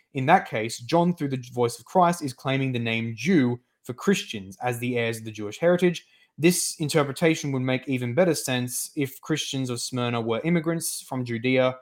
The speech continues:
since Jew and Judean are expressed by the same word in Greek.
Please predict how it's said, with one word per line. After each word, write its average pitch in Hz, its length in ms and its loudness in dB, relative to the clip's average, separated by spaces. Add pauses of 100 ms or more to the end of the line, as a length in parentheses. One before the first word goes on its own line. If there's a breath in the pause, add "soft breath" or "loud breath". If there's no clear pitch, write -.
(180)
since 120 320 -4
Jew 123 320 2
and 113 120 -4
Judean 110 520 -2
are 107 320 -4
expressed - 420 -6
by 110 80 -4
the 104 80 -6
same 104 320 -10
word 92 420 -8
in 107 240 -14
Greek. 185 300 8